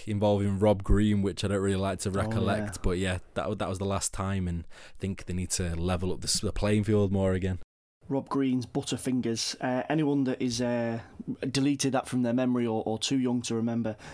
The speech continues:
Speaker 2: two thousand and ten World Cup group stages, England won, the U S A won. Steven Gerrard's early goal cancelled out as, uh, Green let Clint Dempsey's, uh,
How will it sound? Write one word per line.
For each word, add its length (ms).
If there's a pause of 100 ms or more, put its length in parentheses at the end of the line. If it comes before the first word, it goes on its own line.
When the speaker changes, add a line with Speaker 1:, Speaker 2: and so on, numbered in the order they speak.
Speaker 2:
two 160
thousand 240
and 100
ten 340
World 240
Cup 140
group 200
stages, 440
England 380
won, 260 (380)
the 80
U 180
S 160
A 120
won. 300
Steven 280
Gerrard's 440
early 240
goal 380
cancelled 560
out 300 (400)
as, 260
uh, 300
Green 360
let 200
Clint 260
Dempsey's, 460 (280)
uh, 220